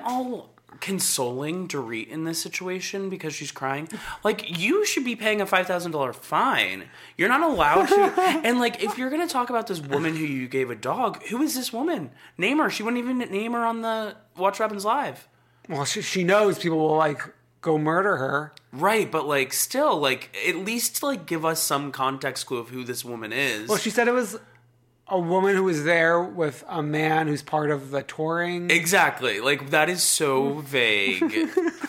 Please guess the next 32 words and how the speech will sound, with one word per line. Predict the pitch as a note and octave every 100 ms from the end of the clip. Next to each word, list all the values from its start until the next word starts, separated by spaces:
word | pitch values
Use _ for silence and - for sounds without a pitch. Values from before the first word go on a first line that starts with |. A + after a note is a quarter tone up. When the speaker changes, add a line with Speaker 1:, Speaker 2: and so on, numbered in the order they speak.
| - G4 - F#4+ - E4 E4+ D4+ C#4+ - - -
Speaker 1:
And, | G3+ G#3+
like, | G#3 D3+
if | F3
it's | F#3+
a | G3+
woman | F#3 G#3
who | G3+
was | G3 E3 C#3
there | D3 D3 D3
with | C3+ C#3
a |
man | C3 B2 C3+ C3+ B2 A#2+
as | A2 B2 B2
part | B2 D#3 C3
of |
the | G#2
touring, | - - F3 D3+ A#2 A2
you | A2+ C3+ G#3
said | A3+ C#4
that | A#3 -
you | D3+ D#3+
knew | D3+ C#3
that | C3+ A2+
this | C#3 C3+
woman, | C#3+ C3 B2 -
this | C#3
dog | - C3+ B2+
was | A2+
going | A#2+ A#2
to | A2
a | G#2+
good | G#2+